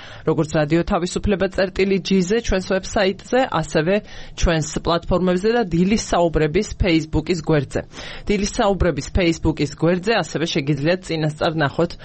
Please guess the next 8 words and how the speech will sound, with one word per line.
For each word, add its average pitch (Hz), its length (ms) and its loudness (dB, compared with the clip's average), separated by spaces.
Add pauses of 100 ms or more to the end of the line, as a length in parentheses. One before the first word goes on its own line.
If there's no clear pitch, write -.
(300)
ყოველი 175 360 2
გადაცემის 156 640 -2 (160)
ანონსი, 190 640 2 (480)
იქნება 135 400 -2
ეს 123 140 0
თემა, 208 380 2 (100)
სტუმარი 156 560 0
თუ 175 160 -2